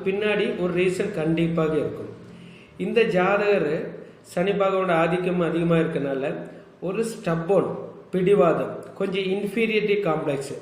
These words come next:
மனசுக்குள்ள ஒரு தாழ்வு மனப்பான்மை இருந்துட்டே இருக்கும். அதே மாதிரி அந்த ஈகோயிசம், அதே மாதிரி இவங்ககிட்ட ஒரு விடாமுயற்சி இருந்துட்டே இருக்கும். அதே மாதிரி இவங்ககிட்ட ஒரு இன்டெலிஜென்ட், ரொம்ப அதிகமான, ஏன்னா கடின உழைப்பாளியாகவும் இருப்பாங்க,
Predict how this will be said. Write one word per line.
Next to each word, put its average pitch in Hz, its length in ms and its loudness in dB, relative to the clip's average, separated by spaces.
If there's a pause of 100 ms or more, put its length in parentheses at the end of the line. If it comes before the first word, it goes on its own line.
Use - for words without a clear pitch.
மனசுக்குள்ள 175 500 0 (580)
ஒரு 165 120 2 (120)
தாழ்வு 180 300 4 (100)
மனப்பான்மை 165 580 2
இருந்துட்டே 147 380 0
இருக்கும். 151 260 -4 (460)
அதே 170 240 0
மாதிரி 180 240 4
அந்த 165 140 2 (160)
ஈகோயிசம், 165 640 2 (640)
அதே 175 160 0 (100)
மாதிரி 180 240 4
இவங்ககிட்ட 175 400 0
ஒரு 233 80 0 (320)
விடாமுயற்சி 220 680 4
இருந்துட்டே 170 400 2
இருக்கும். 156 280 0 (500)
அதே 196 200 0
மாதிரி 214 180 0 (300)
இவங்ககிட்ட 190 380 0 (360)
ஒரு 202 140 0 (160)
இன்டெலிஜென்ட், 220 680 4 (580)
ரொம்ப 175 160 -4 (140)
அதிகமான, 202 420 2 (180)
ஏன்னா 190 120 0 (140)
கடின 190 320 0
உழைப்பாளியாகவும் 196 720 0
இருப்பாங்க, 170 360 0